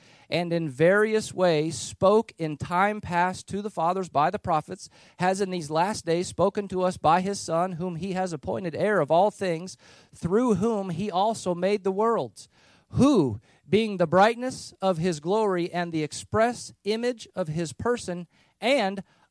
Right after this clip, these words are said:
upholding all things by the word of his power." Amen? He created everything by his word, and he's upholding all things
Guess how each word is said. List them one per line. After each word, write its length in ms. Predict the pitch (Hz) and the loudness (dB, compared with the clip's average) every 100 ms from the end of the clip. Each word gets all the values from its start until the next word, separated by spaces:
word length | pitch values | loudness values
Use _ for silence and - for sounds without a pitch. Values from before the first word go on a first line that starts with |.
| - | 4
upholding 1200 | 233 285 - - 160 254 302 262 175 151 170 190 _ _ _ _ - | 4 4 -2 -6 4 6 6 4 0 0 -4 -14 _ _ _ _ 6
all 420 | 196 247 269 277 | 8 10 10 6
things 760 | - 269 247 180 185 202 - - _ _ | 6 6 6 2 -4 -10 -14 -20 _ _
by 240 | 208 220 | 6 6
the 160 | 196 202 | 6 2
word 800 | 175 196 269 226 196 202 208 185 _ _ | 4 8 10 10 8 6 4 -6 _ _
of 180 | 185 202 | 4 6
his 220 | 190 208 | 6 2
power." 560 | - 180 139 101 87 - _ _ _ | 2 2 2 0 -6 -16 _ _ _
Amen? 440 | - 180 190 226 254 _ _ _ _ _ | -4 -2 -2 -4 -6 _ _ _ _ _
He 160 | - | -4
created 1000 | 208 - 196 196 214 294 285 196 113 95 98 _ _ _ _ _ _ 185 | -2 -2 0 2 6 6 6 0 0 -8 -14 _ _ _ _ _ _ 2
everything 580 | 180 143 143 - 147 | 2 4 -2 0 -6
by 220 | 135 135 123 | 2 2 2
his 240 | 139 120 | -4 -6
word, 400 | 131 156 180 190 | 2 4 4 0
and 200 | 147 143 | -2 0
he's 200 | 139 165 - | -2 -6 0
upholding 800 | 165 - 143 185 214 196 165 143 | 0 0 0 4 4 4 0 2
all 260 | 135 135 | 4 4
things 720 | 127 151 123 101 87 - - | 2 -2 -4 -4 -12 -20 -20